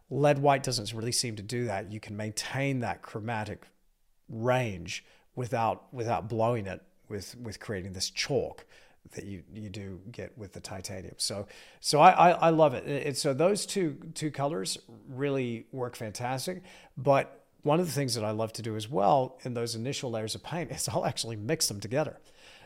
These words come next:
And the reason I'll mix them together to make some sort of mixing white is I've got the benefit of the opacity of the titanium, but knocked the edge off that harshness of that opacity. And I've got the beauty of that structural integrity of the Cremnitz.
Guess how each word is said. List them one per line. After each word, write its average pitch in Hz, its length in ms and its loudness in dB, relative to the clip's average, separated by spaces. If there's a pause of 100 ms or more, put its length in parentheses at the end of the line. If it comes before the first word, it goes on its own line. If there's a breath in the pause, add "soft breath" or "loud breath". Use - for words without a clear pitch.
(140)
And 135 180 0
the 123 80 -4
reason 185 300 4
I'll 147 80 4
mix 135 240 -2
them 107 120 -8
together 127 360 -2
to 107 80 -10
make 117 180 -4
some - 140 -6
sort 107 180 -4
of 92 60 -8
mixing 127 400 -4
white 92 260 -4
is 123 140 -4
I've 117 180 -6
got 120 180 -2
the 117 60 -8
benefit 180 500 0
of 180 100 2
the 170 160 8
opacity 135 520 6
of 117 100 -4
the 123 60 -4
titanium, 110 680 -6 (320 soft breath)
but 131 260 0
knocked 151 360 0
the 151 220 -2
edge 165 300 4
off 151 180 2
that 135 180 0
harshness 135 800 -2 (300 soft breath)
of 120 180 -2
that 107 160 -2
opacity. 101 720 -6 (440 loud breath)
And 156 120 4
I've 147 120 2
got 143 140 4
the 135 60 -4
beauty 165 420 -2
of 120 100 -2
that 123 200 0
structural 147 560 0
integrity 131 600 -2
of 98 100 -6
the - 80 -8
Cremnitz. 175 560 -2